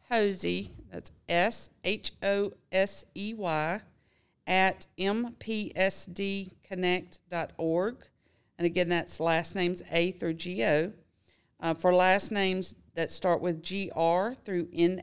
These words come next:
A, the academic counselor is Miss Taniera Patton.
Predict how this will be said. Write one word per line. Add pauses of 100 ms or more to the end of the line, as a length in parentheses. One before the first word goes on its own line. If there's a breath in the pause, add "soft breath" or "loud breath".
A, (460 soft breath)
the
academic
counselor
is
Miss
Taniera
Patton.